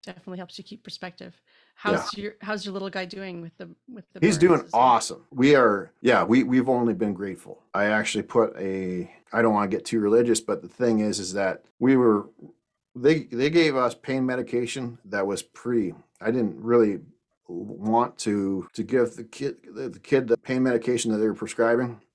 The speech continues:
Speaker 2: and put a call out to friends just about five minutes before a lot of folks just walked into church on Facebook saying, "Hey, can we get your prayers?"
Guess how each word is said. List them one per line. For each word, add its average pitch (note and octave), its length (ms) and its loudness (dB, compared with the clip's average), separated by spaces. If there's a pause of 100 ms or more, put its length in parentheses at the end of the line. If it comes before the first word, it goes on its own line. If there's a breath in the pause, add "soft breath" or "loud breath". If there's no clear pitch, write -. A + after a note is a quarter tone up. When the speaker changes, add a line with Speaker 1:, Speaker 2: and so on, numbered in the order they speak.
(560)
Speaker 2:
and G#2 400 -2
put B2 140 4
a A2+ 60 4
call A2 320 0
out G#2+ 180 -2
to F#2 140 -8
friends G#2 460 -4
just - 360 -10
about G2+ 200 -10
five A#2 220 2
minutes A2 180 0
before G2 280 -4
a F#2+ 60 2
lot G2+ 240 0
of - 60 -16
folks G2+ 300 -8
just F#2 160 -12
walked G2 280 -4
into F2 200 -8
church - 520 -6 (380)
on F#2+ 120 -4
Facebook F#2+ 480 -4
saying, F#2 280 -4
"Hey, F2+ 180 -6
can E2+ 140 -8
we F2+ 80 -4
get F#2+ 140 -4
your - 80 -10
prayers?" G2 460 -4